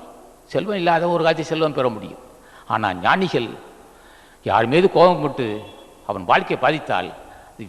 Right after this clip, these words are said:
போனது போனது தான். இதை போராடிக்கிட்டே இருக்கணும். ஒரே போராட்டம், மனசுக்கும்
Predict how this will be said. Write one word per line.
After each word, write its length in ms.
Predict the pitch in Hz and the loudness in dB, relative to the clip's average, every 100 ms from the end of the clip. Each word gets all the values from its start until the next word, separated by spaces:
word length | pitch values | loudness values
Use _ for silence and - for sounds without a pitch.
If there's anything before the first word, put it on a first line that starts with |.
| 82 - | -20 -12
போனது 360 | 117 147 165 170 | -4 0 0 -2
போனது 380 | - 139 143 139 | 2 2 4 2
தான். 140 | - - - - | -2 -6 -18 -8
இதை 160 | 175 180 | -6 -4
போராடிக்கிட்டே 520 | - 240 202 175 196 | 2 4 4 0 -2
இருக்கணும். 240 | - 156 - - - - - - | -2 -6 -10 -18 -20 -20 -20 -20
ஒரே 300 | 95 165 190 | -10 -8 -8
போராட்டம், 560 | 147 175 170 147 120 | -2 0 0 -2 -6
மனசுக்கும் 420 | 175 - 165 156 | -8 -10 -10 -10